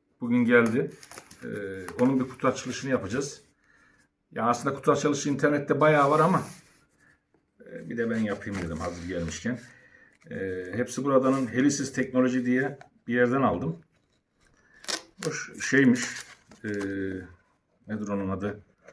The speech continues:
İthalatçı garantili yazıyor ama ben yazışmalarında sorun yok dedi. Herhangi bir şey, Türkiye garantisi var falan filan dediler ama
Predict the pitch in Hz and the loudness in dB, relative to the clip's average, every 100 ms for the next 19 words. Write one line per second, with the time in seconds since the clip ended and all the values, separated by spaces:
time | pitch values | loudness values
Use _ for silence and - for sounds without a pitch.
0 | _ _ _ _ _ - - - - _ | _ _ _ _ _ -20 -20 -20 -20 _
1 | - - - 117 131 139 - - 113 107 | -20 -18 -10 0 2 4 4 4 6 4
2 | - 107 104 98 147 160 101 - - - | 2 2 2 4 2 2 0 -4 -18 -20
3 | - - - - - - - - - 123 | -20 -20 -20 -20 -12 -8 -6 -6 -2 -2
4 | 123 117 120 117 - 127 120 117 123 - | -2 -2 0 2 2 4 6 4 0 -2
5 | - 117 139 127 - - 78 123 131 - | -2 0 2 2 4 2 0 -4 -8 -14
6 | _ - - 110 104 95 85 - 101 - | _ -16 -6 -4 -2 -4 -8 -10 -10 -12
7 | - - _ - - - _ _ _ 110 | -18 -20 _ -20 -20 -20 _ _ _ -16
8 | - 92 87 87 82 - 98 95 82 87 | -12 -10 -8 -8 -8 -10 -6 -6 -6 -10
9 | 87 85 95 98 87 - 101 127 95 | -10 -10 -10 -8 -8 -8 -6 -4 -6